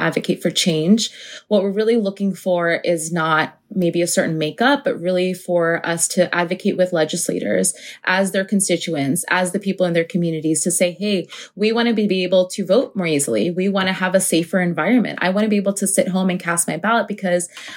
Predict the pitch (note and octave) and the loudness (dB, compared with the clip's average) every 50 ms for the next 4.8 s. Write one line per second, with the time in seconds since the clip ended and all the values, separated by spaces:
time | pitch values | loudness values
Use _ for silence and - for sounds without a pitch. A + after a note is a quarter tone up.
0 | - - - F3+ F3+ F3+ F#3 F#3 F3+ F#3 F3+ - F#3 F#3+ - G3+ G3+ - - G#3+ | -10 -4 -2 -2 -2 0 0 0 0 0 0 -2 -2 0 0 0 0 0 0 0
1 | G#3+ G3+ G3 F3+ - F3+ F3+ F#3+ F#3 F3+ F3 F3 E3 E3 G3+ A#3 B3 A3+ G#3 - | 2 2 2 2 2 0 0 0 0 0 0 -2 -2 -2 0 0 0 0 0 -2
2 | F#3+ - F3+ E3+ E3 - E3+ D#3+ - E3 D#3 D3+ C#3+ - - E3+ E3 - - D#3 | -2 -2 -2 -2 0 0 -2 0 0 0 0 0 0 -2 -4 -6 -4 -2 -2 -2
3 | D3+ D3 - D3+ D3 C#3+ C#3+ D3 - B2+ C3+ - - D#3+ D3 D3 C#3 C#3+ - - | 0 0 -2 -2 -2 -2 -2 0 0 -2 -2 -2 -4 -2 -2 -2 -4 -4 -4 -4
4 | D#3 D#3 - - - - G3+ - G#3 G#3 - - - G3+ F#3 - | -4 -4 -4 -6 -6 -6 -8 -6 -6 -6 -4 -4 -2 -2 -4 -4